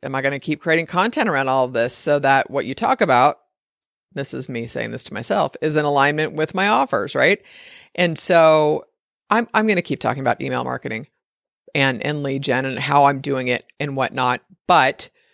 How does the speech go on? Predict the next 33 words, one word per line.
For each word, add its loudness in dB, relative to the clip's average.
you -4
guys, 0
it 4
is 2
crazy 2
when 0
you -4
think -2
about 2
how 0
much -2
has -4
changed -4
from -6
the -4
fall 4
of -2
twenty 0
twenty 0
when -6
List -6
Explosion -2
launched 0
to 2
now. -2
A 4
I, 4
hello, -4
right? 0
And -2
so 2
are 0
there -2